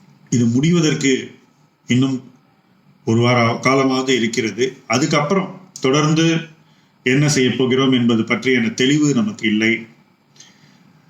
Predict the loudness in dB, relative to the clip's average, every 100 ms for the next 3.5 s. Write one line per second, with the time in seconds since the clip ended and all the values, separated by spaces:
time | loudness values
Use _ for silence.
0 | _ -2 0 2 2 2 0 -6 -18 -20
1 | _ _ -4 0 2 2 2 2 2 2
2 | 2 0 -2 -4 -2 0 0 2 2 2
3 | 2 2 2 0 -4